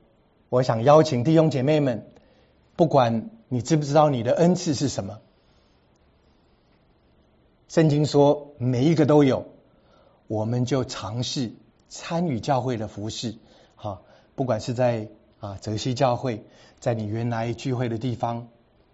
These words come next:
你总是，啊，参与服侍，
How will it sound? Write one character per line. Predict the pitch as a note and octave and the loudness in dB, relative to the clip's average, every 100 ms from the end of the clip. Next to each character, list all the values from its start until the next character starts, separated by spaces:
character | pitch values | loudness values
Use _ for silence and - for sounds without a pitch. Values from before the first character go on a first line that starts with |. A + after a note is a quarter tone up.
| _ _ _ _ | _ _ _ _
你 | B2 C#3 | -4 -4
总 | - A2 G#2 | -2 -6 -6
是， | - B2+ G#2+ - _ _ _ | -6 -6 -6 -16 _ _ _
啊， | G#2+ G#2+ - | -16 -16 -14
参 | - C#3+ C#3+ | -6 -4 -4
与 | A2 | -6
服 | - G2+ | -8 -12
侍， | G#2+ - A2 | -10 -8 -10